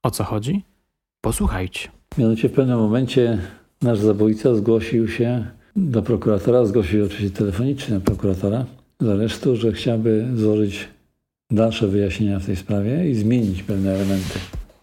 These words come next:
Speaker 2: Przesłuchanie miało się odbyć u nas w komendzie i miało być nagrane na kamerze wideo, żeby można było je potem ewentualnie przedstawić w sądzie, jako że mogło mieć znaczenie kluczowe. Kamerę w pokoju przesłuchań umieścił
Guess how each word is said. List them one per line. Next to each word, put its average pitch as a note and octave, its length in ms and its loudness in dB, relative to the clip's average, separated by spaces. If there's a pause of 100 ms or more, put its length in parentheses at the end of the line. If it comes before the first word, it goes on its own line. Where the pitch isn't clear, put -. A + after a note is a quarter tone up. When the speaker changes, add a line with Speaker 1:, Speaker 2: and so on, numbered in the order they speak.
Speaker 2:
Przesłuchanie B2+ 480 0
miało B2 200 2
się C3+ 140 2
odbyć A#2+ 360 -2
u C3 80 -2
nas A2 140 0
w - 360 -10
komendzie G2+ 540 0 (1000)
i C#3 60 0
miało A#2 220 2
być A2 240 -2
nagrane G#2 540 2 (180)
na G2+ 100 0
kamerze G2+ 360 2
wideo, G#2 580 2 (1040)
żeby A2+ 520 2 (300)
można A#2+ 260 2
było A2 140 2
je G#2+ 80 4
potem A2 280 2
ewentualnie G2+ 420 2
przedstawić G#2+ 440 -2
w - 80 -12
sądzie, F#2+ 360 2 (560)
jako A#2 240 2
że G#2 100 4
mogło G2+ 260 2
mieć G2+ 180 0
znaczenie G#2 360 0
kluczowe. G#2 500 0 (100)
Kamerę B2+ 640 4
w - 280 -12
pokoju A#2+ 440 4
przesłuchań A#2+ 600 0
umieścił A2 680 0